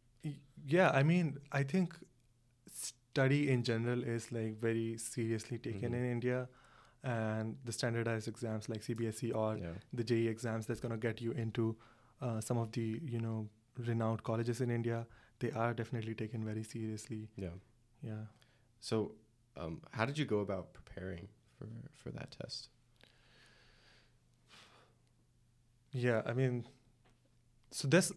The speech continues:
Speaker 1: I, I'm just trying to think of an advice, uh, that's gonna be different, that's gonna be based on my experience and is different from the standard advices, like, you know, I don't know, sleep six hours every day or something like that. So, yeah.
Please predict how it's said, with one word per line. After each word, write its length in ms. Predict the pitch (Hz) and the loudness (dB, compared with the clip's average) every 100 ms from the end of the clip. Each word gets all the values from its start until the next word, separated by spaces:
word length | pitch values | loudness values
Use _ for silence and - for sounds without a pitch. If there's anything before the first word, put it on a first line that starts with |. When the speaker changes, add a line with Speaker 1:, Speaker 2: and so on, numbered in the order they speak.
| - _ _ - | -10 _ _ -2
Speaker 1:
I, 100 | 135 - - | -2 0 2
I'm 140 | 143 | 4
just 100 | 175 | 6
trying 160 | 196 180 | 6 6
to 60 | |
think 200 | 180 151 143 | 6 6 6
of 120 | 135 | 6
an 100 | 135 | 4
advice, 720 | 117 113 117 120 131 131 - | 2 0 4 6 6 4 0
uh, 320 | 120 113 110 107 - _ _ _ _ _ _ _ _ - | 0 2 0 -2 -10 _ _ _ _ _ _ _ _ 2
that's 320 | 135 123 - | 6 6 6
gonna 280 | 135 120 117 | 4 6 6
be 220 | 120 113 - _ - - 127 | 4 4 -4 _ -20 -6 4
different, 600 | 135 135 139 127 127 - - - - - | 4 6 6 6 6 2 -10 -18 -18 8
that's 160 | 143 143 | 10 12
gonna 160 | 151 | 10
be 80 | 156 | 12
based 240 | 127 127 135 | 12 12 12
on 60 | |
my 80 | 135 | 8
experience 480 | 120 - 131 127 123 | 6 2 4 4 4
and 220 | 127 113 - - - | 2 2 -6 -20 2
is 180 | 131 110 | 4 6
different 360 | 123 - 127 | 6 6 2
from 340 | 123 123 113 117 - 117 | 4 2 2 -6 -14 -6
the 60 | - | -4
standard 440 | - 123 117 113 | 2 4 6 4
advices, 480 | 110 110 110 120 110 | 4 2 2 0 0
like, 240 | 113 107 | 0 0
you 100 | 113 | -2
know, 240 | 110 110 110 - - - - | -2 -4 -6 -12 -20 -14 0
I 100 | 123 | 2
don't 120 | 110 | 2
know, 60 | 110 | 0
sleep 340 | - 123 120 | 2 2 2
six 240 | - 135 | 0 2
hours 200 | 123 117 | 4 4
every 220 | 123 117 117 | 2 0 2
day 120 | 120 | 2
or 80 | 117 | 2
something 380 | 135 120 135 | 0 2 4
like 120 | 135 127 | 4 6
that. 280 | 131 131 131 - - - - | 6 6 2 -8 -12 -12 -2
So, 600 | - 127 120 120 117 139 | 6 8 8 6 2 2
yeah. 260 | 127 120 | 6 6